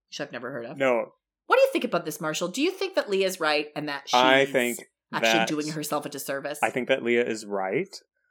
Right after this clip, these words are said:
Speaker 2: but I also think that I'm concerned that Leah is, like, trying to pick a storyline because maybe she, she senses that with the two of them sober, that, you know, there's not much going on. So she's like, "I'm gonna present this to Luann."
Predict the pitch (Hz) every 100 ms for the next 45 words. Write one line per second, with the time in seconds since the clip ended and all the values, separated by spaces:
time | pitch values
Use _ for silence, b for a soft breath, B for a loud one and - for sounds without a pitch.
0 | _ _ - 117 113 117 107 120 110 101
1 | 110 - _ _ _ 107 107 101 110 104
2 | - 135 131 120 110 104 104 110 107 104
3 | 104 104 95 - 101 92 - _ _ -
4 | - 101 98 - - 104 101 - - 104
5 | 113 117 127 135 127 - - 101 98 101
6 | - 101 98 _ _ _ - 113 - 117
7 | 107 - 123 113 101 - 113 - 113 104
8 | 101 98 - 98 104 123 107 98 - 98
9 | 87 101 b b b b _ 110 104 101
10 | 101 - 98 95 101 120 107 110 98 95
11 | 90 - _ _ _ - 311 302 240 214
12 | 185 _ - _ _ _ _ _ _ -
13 | 131 110 135 123 117 - - 107 110 104
14 | 98 101 139